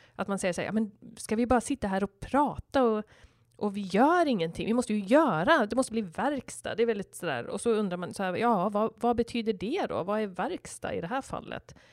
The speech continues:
Eh, när vi inte ens vet riktigt hur vi ska ta oss framåt. Och då är det just, tror jag, också viktigt att vi lär oss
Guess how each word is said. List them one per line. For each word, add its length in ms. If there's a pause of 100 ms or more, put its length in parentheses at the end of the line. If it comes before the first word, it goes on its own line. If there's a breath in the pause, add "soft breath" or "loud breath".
(460 loud breath)
Eh, 360 (220)
när 180
vi 80
inte 160 (100)
ens 420
vet 380
riktigt 400
hur 40
vi 80
ska 140
ta 140
oss 120
framåt. 440
Och 120
då 240 (760 loud breath)
är 200
det 180
just, 280
tror 160
jag, 140
också 240
viktigt 320
att 140
vi 60
lär 360
oss 240